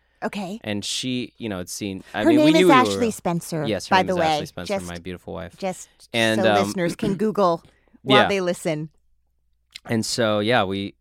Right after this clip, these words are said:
Speaker 2: we just, like, met up, and she was wearing, like, five-inch heels and towered above me, and I was
Speaker 1: And
Speaker 2: like,
Speaker 1: she still is.
Speaker 2: Yeah,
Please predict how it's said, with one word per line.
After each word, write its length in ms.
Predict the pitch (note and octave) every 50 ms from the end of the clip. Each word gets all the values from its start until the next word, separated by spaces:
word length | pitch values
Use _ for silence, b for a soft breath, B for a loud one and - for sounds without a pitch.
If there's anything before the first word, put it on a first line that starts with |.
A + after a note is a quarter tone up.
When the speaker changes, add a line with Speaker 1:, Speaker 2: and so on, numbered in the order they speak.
| _ _ _ _ -
Speaker 2:
we 140 | F#2+ G2 F#2+
just, 180 | A2+ - -
like, 140 | G#2+ F#2+ F2
met 260 | F2 F2 F2+ F2+ F2
up, 220 | F2 F2 F2+ - G2
and 100 | F#2 -
she 120 | - G2+
was 120 | F#2 F2
wearing, 220 | F#2 F2+ F2 F2+ F2
like, 160 | F2 - _
five-inch 420 | - F2 E2+ E2+ E2+ F2 F2+ F2+
heels 380 | - - E2+ E2+ E2+ F2+ G2 G2
and 240 | F2+ E2+ E2+ - - - _
towered 300 | - - F2+ E2+ E2+ E2+
above 300 | E2 - E2 D#2+ E2 -
me, 220 | F#2+ F#2 G#2+ A#2 A2
and 200 | F#2+ F#2 F2+ F#2 b b b b b b b b b b b b b b b b _
I 160 | - G2+ G2
was 140 | G2 G2 F#2
Speaker 1:
And 60 | F#2+
Speaker 2:
like, 160 | F#2 F#2 G2 F#2+
Speaker 1:
she 100 | - E3
still 260 | - - F#3+ F3+ G3+
is. 500 | A3+ B3+ B3+ F3+ D#3 - - - - _ _ _ _ _ -
Speaker 2:
Yeah, 260 | D3+ D#3 E3+ G3 G3